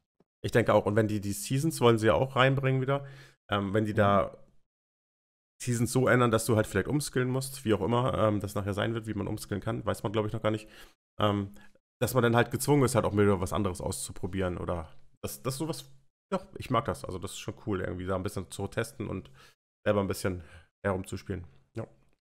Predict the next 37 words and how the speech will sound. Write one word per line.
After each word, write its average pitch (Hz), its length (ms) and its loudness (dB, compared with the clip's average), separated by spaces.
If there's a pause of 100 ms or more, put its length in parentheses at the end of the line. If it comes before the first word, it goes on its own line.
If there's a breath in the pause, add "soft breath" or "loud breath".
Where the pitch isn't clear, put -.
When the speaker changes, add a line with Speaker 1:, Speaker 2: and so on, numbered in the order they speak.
(220)
Speaker 2:
Absolut, 120 460 -8 (200)
ja, 117 160 -2 (360)
find 120 180 -2
ich 104 80 6
Speaker 1:
Und 117 60 8
Speaker 2:
auch 101 80 0
Speaker 1:
wo 110 80 2
du 127 60 8
Speaker 2:
gut. 120 120 2 (300)
Speaker 1:
grad 117 240 4
Speaker 2:
Ich 113 80 2
Speaker 1:
den, 110 60 -4
Speaker 2:
find - 240 -10
Speaker 1:
ja, 117 180 6
erzähl. - 240 -10 (760)
Speaker 2:
Also 131 220 2
sorry, 113 240 8
ich - 120 -10
find's 143 200 6
auch 131 140 6
gut, 143 260 10 (360 soft breath)
dass 135 280 10
sie 131 140 12
mit 127 140 10
Paragon 127 460 10
nicht 135 300 8
erst 127 460 8
mit, 120 420 6
äh, 120 260 8 (120)
Endgame 123 880 8
Max-Level 127 480 6
anfangen, 127 400 8
schon, 120 180 2
schon 117 140 2
davor. 123 500 10 (460 loud breath)
Das, 123 420 8
äh, 120 460 12